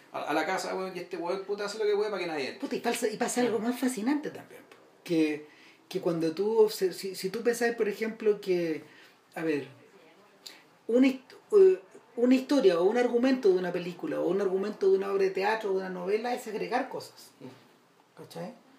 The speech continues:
Speaker 2: Lo que tú tenías en el No-, en No-, en Norman Bates es todo lo contrario, es como un polo de negatividad.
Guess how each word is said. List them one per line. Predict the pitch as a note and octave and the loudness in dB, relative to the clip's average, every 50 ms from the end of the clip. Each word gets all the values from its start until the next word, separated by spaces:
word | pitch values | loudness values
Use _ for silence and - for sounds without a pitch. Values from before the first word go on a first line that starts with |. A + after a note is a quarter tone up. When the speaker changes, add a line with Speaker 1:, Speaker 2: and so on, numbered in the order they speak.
| _ _ _ _ _ _ - D#3+ | _ _ _ _ _ _ -18 -10
Speaker 2:
Lo | D#3 D#3 D#3+ C#3 | -6 -4 -4 -4
que | D3+ D#3+ | -4 -6
tú | - G#3+ A3+ | -6 -6 -4
tenías | - A#3+ A#3+ A#3+ C4 C4 B3+ A#3+ | -2 -2 -2 0 2 2 2 2
en | A#3+ | 0
el | A3+ G#3+ G#3 | -2 -2 -4
No-, | A#3 A3+ | -4 -4
en | A3 G3+ | -4 -4
No-, | G#3+ A3+ A3+ | -4 -6 -6
en | G#3 G3+ G3 | -6 -4 -2
Norman | G#3+ A3+ A3+ A3+ A3 G#3+ G3 | -2 -2 -2 -2 -4 -2 0
Bates | A#3 A#3+ A#3+ - | 0 0 -2 -4
es | - | -8
todo | - - A3 A#3+ | -4 -2 -2 -2
lo | B3+ A#3+ | -2 -4
contrario, | A#3+ A3+ G3+ - D#4 E4+ D#4 | -4 -6 -6 -4 -4 -2 -2
es | G#3+ - | -4 -6
como | G#3 F#3+ F#3 | -6 -8 -8
un | F3+ | -4
polo | - A#3+ B3+ B3+ B3+ A#3+ | -2 0 2 2 2 2
de | A#3 A#3 | 0 0
negatividad. | A3 A3 G#3+ G#3+ G3 - F#3+ E3 D#3+ D#3+ G#3+ C#4+ C#4+ | -4 -4 -4 -4 -4 -4 -4 -4 -2 0 0 0 -2